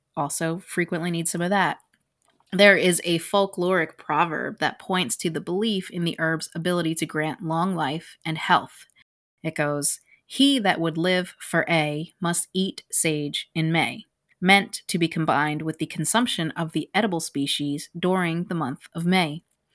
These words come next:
In magic, there are many historic uses for the herb, such as writing a wish on a single sage leaf and placing it under your pillow for three nights,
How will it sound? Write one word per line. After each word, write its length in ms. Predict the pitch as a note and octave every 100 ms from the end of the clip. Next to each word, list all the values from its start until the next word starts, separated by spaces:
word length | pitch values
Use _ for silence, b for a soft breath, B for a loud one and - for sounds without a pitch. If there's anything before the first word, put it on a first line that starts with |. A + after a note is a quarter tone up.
| _
In 160 | G3 G3+
magic, 420 | A#3 C#4 A#3+ A3
there 240 | F#3+ F#3+ -
are 260 | F3+ F3
many 300 | F3 F#3 G#3+
historic 460 | F3+ E3 D#3 D3 D3+
uses 320 | D3+ - D3+
for 160 | - D3+
the 120 | B2
herb, 220 | D3 C#3+
such 260 | - G3+ A#3
as 140 | F#3+
writing 400 | F3 F3 E3+ E3
a 80 | D#3
wish 460 | D3+ D#3 D#3+ - -
on 140 | D#3
a 60 | D#3
single 440 | - E3+ F3 E3+
sage 380 | - D3+ D3 D#3
leaf 260 | D3+ D#3 -
and 140 | D#3+
placing 400 | - D#3+ - D#3+
it 140 | D3+ -
under 220 | D#3+ D#3
your 160 | D3
pillow 400 | - - D3+ C#3+
for 180 | - D#3
three 400 | - - D#3+ E3
nights, 560 | D#3+ D3+ D#2+ - -